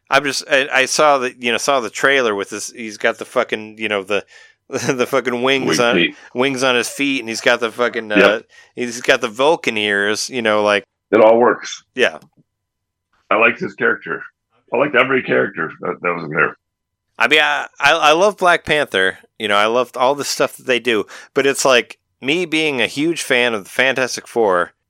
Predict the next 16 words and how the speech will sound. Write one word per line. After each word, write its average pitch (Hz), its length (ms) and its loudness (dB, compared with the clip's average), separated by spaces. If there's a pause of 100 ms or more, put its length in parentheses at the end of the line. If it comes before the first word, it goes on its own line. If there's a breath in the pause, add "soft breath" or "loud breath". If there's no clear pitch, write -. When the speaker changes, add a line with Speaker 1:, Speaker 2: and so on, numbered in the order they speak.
(160)
Speaker 1:
probably 117 380 0
one 107 180 -4
of 107 80 -4
the 95 60 -8
best 104 220 0
comics 113 360 0
of 107 80 -6
all 101 160 2
time, 110 400 0 (380 soft breath)
uh, 113 180 4
you 127 140 -2
know, 135 120 2
all 160 280 4
of 180 100 -6
these 151 220 -6
things 127 600 -4